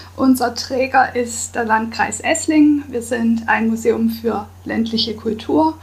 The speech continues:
und wir sammeln eben Häuser, wenn man so sagen will.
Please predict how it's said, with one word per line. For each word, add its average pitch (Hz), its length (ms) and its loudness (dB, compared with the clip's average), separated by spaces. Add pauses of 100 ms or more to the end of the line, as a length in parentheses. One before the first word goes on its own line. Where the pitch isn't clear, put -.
(360)
und 247 440 2 (120)
wir 240 120 4
sammeln 233 420 0
eben 214 460 -2
Häuser, 208 360 0 (220)
wenn 208 140 -6
man 220 200 -4
so 226 140 -8
sagen 233 460 0
will. 254 240 -2